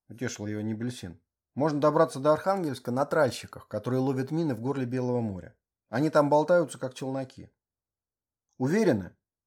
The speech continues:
Спросил Павлухин и наказал рассыльному: "Пускай батальеры мне паек пишут. Командирован от ревкома. Дело не указывать, печать у меня". "Нет",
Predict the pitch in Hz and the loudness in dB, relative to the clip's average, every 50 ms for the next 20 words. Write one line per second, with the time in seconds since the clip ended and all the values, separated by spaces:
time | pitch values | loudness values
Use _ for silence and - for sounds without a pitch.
0 | _ _ _ - - - 117 113 - 113 101 - 113 110 107 104 98 92 - 92 | _ _ _ -18 -6 -4 -4 -4 -4 -8 -6 -4 -4 -4 -2 -4 -6 -8 -12 -14
1 | 98 - _ _ _ _ _ 123 127 135 131 143 139 135 143 135 131 135 131 - | -16 -18 _ _ _ _ _ -4 -2 2 2 2 4 6 6 6 6 4 2 0
2 | - 135 117 107 104 101 104 104 - _ _ _ _ _ _ - 147 - - 160 | -2 -4 -2 -2 -2 -4 -6 -6 -10 _ _ _ _ _ _ -10 -4 0 2 2
3 | 151 131 139 127 156 160 175 180 165 156 156 156 151 - 160 156 151 127 101 - | 2 2 2 4 4 6 6 4 4 4 4 2 0 0 0 0 0 -2 -4 -6
4 | - 101 90 - - - _ _ _ _ _ _ _ _ - - 131 147 147 143 | -10 -12 -12 -12 -14 -20 _ _ _ _ _ _ _ _ -2 2 4 4 6 6
5 | 165 170 185 175 151 139 135 131 127 - 147 147 - - - 113 98 92 85 - | 6 6 8 6 6 6 4 2 0 -2 -4 -6 -6 -4 -4 -4 -4 -4 -8 -12
6 | - _ _ _ _ _ _ _ _ _ _ 110 110 160 190 190 175 160 160 156 | -18 _ _ _ _ _ _ _ _ _ _ 2 4 6 6 6 6 4 4 2
7 | 135 - 123 110 104 92 98 98 98 - - 113 - 165 165 165 160 139 123 110 | 2 2 2 2 2 2 -2 -6 -8 -8 -10 -4 0 0 0 0 -2 -2 -2 -2
8 | 98 92 85 - _ _ _ _ _ _ _ _ _ _ _ _ _ _ _ _ | -4 -6 -8 -12 _ _ _ _ _ _ _ _ _ _ _ _ _ _ _ _
9 | _ _ _ _ _ _ _ _ _ _ _ _ _ _ _ _ _ _ _ _ | _ _ _ _ _ _ _ _ _ _ _ _ _ _ _ _ _ _ _ _
10 | _ _ _ _ 403 233 143 123 123 127 131 139 139 131 110 - - - - | _ _ _ _ -18 -12 -8 -4 -2 0 2 2 4 2 2 0 -4 -12 -18